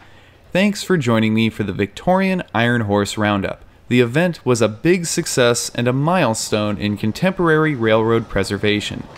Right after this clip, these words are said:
A big thank you to the Cumbres and Toltec for hosting this monumental event, as well as the Friends of the Cumbres and Toltec, Dan Markoff and his crew, the Nevada State Railroad Museum,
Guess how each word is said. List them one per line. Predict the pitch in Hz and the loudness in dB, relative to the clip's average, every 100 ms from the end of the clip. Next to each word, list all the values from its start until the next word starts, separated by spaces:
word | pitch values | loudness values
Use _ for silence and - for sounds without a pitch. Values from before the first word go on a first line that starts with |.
| - - | -20 -4
A | 123 | -2
big | 120 180 175 | 4 4 2
thank | - 135 120 | 0 0 2
you | 123 | 0
to | 117 107 | 0 -2
the | 101 | -2
Cumbres | - 175 185 180 - | 0 0 2 0 0
and | 156 | -4
Toltec | - 147 135 120 113 | 0 0 2 0 -2
for | - 101 98 | -2 -2 0
hosting | 143 170 - 160 | 0 0 -2 0
this | 131 107 - | 2 0 0
monumental | 127 151 160 139 131 139 131 | 2 2 4 2 0 0 0
event, | 117 110 101 - | 2 0 -2 -4
as | 110 104 | -4 0
well | 120 151 135 | 2 4 2
as | 117 | 2
the | - 110 | -2 -2
Friends | 180 190 120 | 0 0 0
of | 104 | -2
the | 98 | -2
Cumbres | 104 101 101 - | 0 2 0 0
and | 101 | -4
Toltec, | 98 107 104 123 143 - - - - | -2 -2 0 -2 -2 -8 -20 -20 -6
Dan | 117 107 107 | 0 2 4
Markoff | 117 139 139 110 101 | 4 2 2 0 0
and | 104 101 | -2 -2
his | 95 | -4
crew, | - 117 123 143 - - - - | -2 0 2 0 -8 -20 -20 -4
the | |
Nevada | 113 110 143 180 147 | 0 2 2 2 0
State | - 147 135 | 0 0 2
Railroad | 143 170 120 107 | 2 2 2 2
Museum, | 104 98 101 104 113 | 0 -2 0 0 0